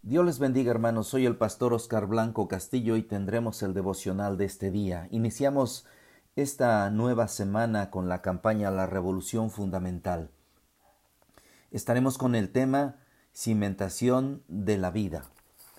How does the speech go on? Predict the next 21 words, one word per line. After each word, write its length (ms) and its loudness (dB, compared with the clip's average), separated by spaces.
Esta, 680 -2
cimentar 600 -2
la 120 4
vida 520 -2
en 200 2
un 280 0
buen 440 0
lugar. 560 -2
Cimentación 640 2
de 80 6
la 140 6
vida 500 2
en 140 2
una 200 2
base 320 0
firme. 500 -10
Estamos 440 4
en 140 2
el 100 2
día 260 2
veintidós. 760 -8